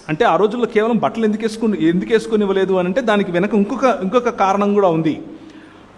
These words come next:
స్త్రీని ఇలా పట్టుకుని వ-, ఇలా బరువు చూస్తారు, స్త్రీ వక్షాలను చూసి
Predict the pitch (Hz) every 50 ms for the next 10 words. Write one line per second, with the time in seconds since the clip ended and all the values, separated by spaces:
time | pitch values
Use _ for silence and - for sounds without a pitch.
0 | - - - - - - 180 226 269 285 277 240 233 269 269 220 185 - 180 160
1 | - - - 240 220 254 359 427 392 - - - - - - - - - - -
2 | - - - - - - - - 147 151 147 - - 165 160 170 165 160 147 -
3 | - - - - - - - - 139 - - - 143 123 117 143 160 202 262 285
4 | 277 285 269 - - 262 247 196 143 - - - - - 185 226 208 180 - -
5 | - 208 185 165 139 117 110 107 - - - - 123 131 147 - - 277 349 359